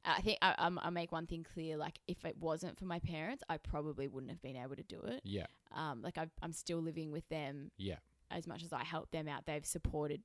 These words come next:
Speaker 1: me, like,
Speaker 2: Yeah.
Speaker 1: financially. Well, I mean, I've always had a job. So
Speaker 2: Yeah.
Speaker 1: at, at, from thirteen years of old, um, of age,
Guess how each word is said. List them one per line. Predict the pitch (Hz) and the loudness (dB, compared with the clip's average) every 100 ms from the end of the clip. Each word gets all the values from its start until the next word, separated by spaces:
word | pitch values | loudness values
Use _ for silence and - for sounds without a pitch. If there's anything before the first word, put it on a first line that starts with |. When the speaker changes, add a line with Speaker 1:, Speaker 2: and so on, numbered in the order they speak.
| - | -6
Speaker 1:
me, | 156 143 - 196 185 | -4 -4 -2 -4 0
like, | 156 | 0
Speaker 2:
Yeah. | - | 0
Speaker 1:
financially. | - 156 147 139 - 156 147 131 170 _ _ - | 2 2 2 -4 -4 -2 -2 -4 -6 _ _ -4
Well, | 131 104 | -4 0
I | 160 | 2
mean, | 160 135 - - | 2 0 -6 0
I've | 165 | 2
always | 156 147 | 4 2
had | - 147 | 0 -4
a | |
job. | - 147 - - | -2 -2 -4 -10
So | - - 95 - | -4 -2 -2 -2
Speaker 2:
Yeah. | - | -4
Speaker 1:
at, | 92 - | -4 -4
at, | - 147 | -6 -6
from | - 165 | -6 -8
thirteen | 170 160 165 160 | -4 -4 -4 -4
years | 151 147 | -6 -4
of | 147 | -2
old, | 127 - - - | -2 -4 -8 -8
um, | 147 - | -8 -6
of | - 160 | -8 -4
age, | 147 147 - 196 - | -2 0 -2 -6 -8